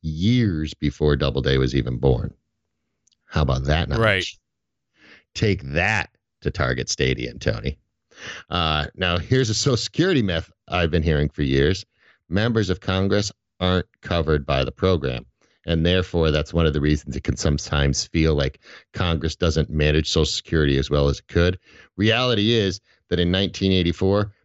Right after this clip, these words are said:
Speaker 1: members of Congress, as well as the remainder of the federal workforce, gained access to the program. Now, I don't know about you. I can understand why people might argue that Congress isn't doing any work to deserve to pay into it,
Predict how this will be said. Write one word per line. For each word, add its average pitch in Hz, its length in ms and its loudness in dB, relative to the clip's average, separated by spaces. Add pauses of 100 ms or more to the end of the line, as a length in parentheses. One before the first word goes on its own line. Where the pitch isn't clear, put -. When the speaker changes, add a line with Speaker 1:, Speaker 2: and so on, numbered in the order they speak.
(100)
Speaker 1:
members 101 320 2
of 95 120 -2
Congress, 87 600 0
as 85 320 0
well 90 260 2
as 82 140 0
the 80 80 -2
remainder 80 480 2
of 76 80 -2
the 78 60 -2
federal 82 420 0
workforce, 92 520 0
gained 82 380 0
access 87 480 -2
to - 120 -6
the 104 80 0
program. 110 500 -2 (340)
Now, 95 160 0
I 110 60 2
don't 110 100 2
know 98 100 2
about 80 380 0
you. 113 240 2 (240)
I 113 100 0
can 123 160 0
understand 95 500 0
why 78 120 0
people 90 320 2
might 80 240 2
argue 82 340 2
that 73 200 -2
Congress 82 440 -2
isn't 76 240 0
doing 73 300 2
any 73 180 2
work 76 300 0
to - 100 -2
deserve 78 680 0
to 80 80 -8
pay 73 300 -2
into 90 340 2
it, 82 180 -2